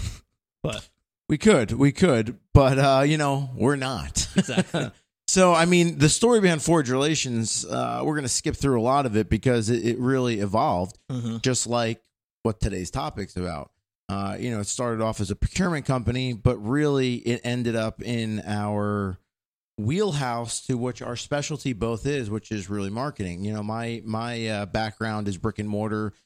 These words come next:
Speaker 2: fitness center. Um, and, you know, unfortunately, I never had the funds in owning a, a fitness center to pay for my own marketing. And of course, you know, your marketing budget is thirty percent,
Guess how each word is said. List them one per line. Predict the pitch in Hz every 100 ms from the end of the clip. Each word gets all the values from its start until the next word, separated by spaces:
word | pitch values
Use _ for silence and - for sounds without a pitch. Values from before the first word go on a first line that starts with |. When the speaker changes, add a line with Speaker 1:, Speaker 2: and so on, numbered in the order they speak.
| _ _
Speaker 2:
fitness | 127 - 110
center. | - 110 107 104 95 - _ _ -
Um, | 104 107 104 95 98 98 110
and, | 110 104 104 104 101 98 _ -
you |
know, | 110 101
unfortunately, | 113 - 131 - 120
I | 110
never | 110 110 110
had | 101 107 95
the | 87
funds | - 120 156 151 110 95
in | 104 101 95 -
owning | 113 113 104
a, | 80 -
a |
fitness | - - 202 127
center | 120 110 107 -
to | 117 110 104 101 - _ _
pay | - 143 139
for | 135
my | 123
own | 117
marketing. | 110 113 110 85 - _
And | - 104 107 104 98
of | 95 -
course, | 131 117 104
you | 117
know, | 110
your | 120 117
marketing | 113 131 127 107
budget | 104 92 98
is | 92
thirty | - 104 104
percent, | - 87 104 98 98